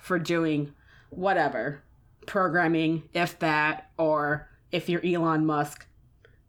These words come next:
being born into the wealth of a blood emerald mine, you know, that somehow by being rich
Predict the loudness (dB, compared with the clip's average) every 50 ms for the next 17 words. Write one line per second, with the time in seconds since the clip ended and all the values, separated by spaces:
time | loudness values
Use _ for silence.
0 | _ -12 -4 -2 0 2 2 2 0 0 0 0 0 2 2 2 2 2 0 -2
1 | -2 -2 -2 -2 0 0 -2 0 0 2 2 2 2 2 0 -2 -2 -2 -2 0
2 | 2 0 0 0 0 0 2 2 2 2 0 -2 -6 -10 -16 -20 -10 -4 -2 -2
3 | 0 2 2 2 0 0 0 0 -2 0 0 0 0 -2 -2 -4 -10 _ _ _
4 | -20 -20 -20 _ _ _ _ _ _ _ -4 0 0 2 2 2 0 -2 -4 -2
5 | 0 0 0 0 0 0 2 2 4 4 4 2 2 2 2 2 2 2 2 2
6 | 0 0 0 2 2 2 2 2 2 0 0 -4 -6 -8 -8